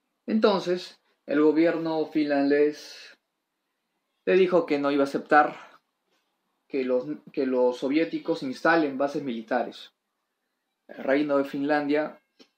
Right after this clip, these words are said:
al mostrarle la negativa a Stalin, ¿qué es lo que hace? Decide invadir Finlandia. Es por eso que se produce la guerra fino-soviética. Pero,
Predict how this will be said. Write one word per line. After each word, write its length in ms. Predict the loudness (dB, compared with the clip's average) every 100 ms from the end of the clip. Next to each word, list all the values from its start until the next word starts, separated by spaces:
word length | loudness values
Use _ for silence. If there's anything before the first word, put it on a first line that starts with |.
| _ _
al 280 | -8 -2 0
mostrarle 800 | -2 -6 -4 0 2 2 2 2
la 140 | 2 2
negativa 840 | 2 0 0 0 2 4 2 -2
a 60 |
Stalin, 580 | -6 -4 -4 -2 -4 -10 _ _ _
¿qué 80 | -6
es 80 | -4
lo 100 | 0
que 80 | 0
hace? 300 | -2 -4 -20 _ _ _ _ _ _ _ _ _ -2
Decide 380 | 0 2 0
invadir 440 | 2 4 4 4 0
Finlandia. 760 | -6 -6 -4 -4 -6 -12 -20 _ _ _ _ _ _ _ _ _ _ -20 _ _
Es 120 | -4
por 180 | 2 4
eso 240 | 4 0
que 80 | -4
se 140 | -6
produce 560 | -4 -2 -2 -2 0 0
la 160 | 0 0
guerra 440 | 0 2 2 0
fino-soviética. 1300 | -2 -8 -6 -4 -4 -4 -2 0 0 -2 -20 -20 -20 _ _ _ _ _ _ -20 _ _ _ _ _ _ _ _ _ _ _ _ _ _ _ _
Pero, 420 | 6 6 6 -2